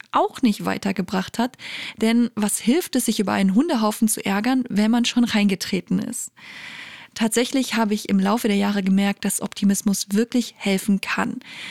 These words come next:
Ich habe zum Beispiel früher, ja, einfach nichts Positives von anderen Menschen erwartet. Ich habe immer damit gerechnet, angepöbelt, beschimpft oder auch,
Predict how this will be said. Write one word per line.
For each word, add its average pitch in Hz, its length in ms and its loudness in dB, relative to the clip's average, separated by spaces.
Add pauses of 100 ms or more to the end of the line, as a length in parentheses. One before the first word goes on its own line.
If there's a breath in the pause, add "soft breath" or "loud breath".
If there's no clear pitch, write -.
(180 loud breath)
Ich - 160 -2
habe 208 160 0
zum 214 160 0
Beispiel 202 260 0
früher, 233 540 0 (400)
ja, 202 300 2 (100)
einfach 208 280 0
nichts 233 320 2
Positives 233 600 0
von 214 160 -2
anderen 208 320 2
Menschen 208 280 2
erwartet. 202 640 -2 (520 loud breath)
Ich - 160 -4
habe - 160 -2
immer 220 220 2
damit 208 260 2
gerechnet, 202 540 -2
angepöbelt, 233 840 2
beschimpft 277 640 0
oder - 300 0
auch, 202 300 0